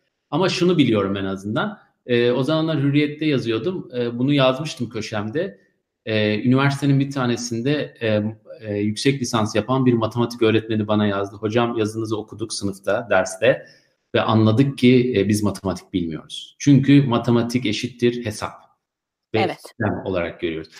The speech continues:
Speaker 1: Tabii gerçek matematikçiler matematiğin hesap ve işlem olmadığını biliyor ama sınıfa girdiğinde, e,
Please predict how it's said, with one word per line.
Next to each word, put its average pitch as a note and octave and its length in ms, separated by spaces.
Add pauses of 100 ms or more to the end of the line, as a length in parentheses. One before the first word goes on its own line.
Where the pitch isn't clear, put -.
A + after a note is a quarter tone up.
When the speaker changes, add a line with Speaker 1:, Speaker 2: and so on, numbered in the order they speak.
(120)
Speaker 1:
Tabii D3+ 160
gerçek D#3 380
matematikçiler D3+ 680
matematiğin C#3 500
hesap C3 320
ve B2 80
işlem B2 320
olmadığını A#2+ 500
biliyor A2+ 360
ama C#3+ 320 (480)
sınıfa C#3+ 380
girdiğinde, B2 920 (200)
e, A2+ 100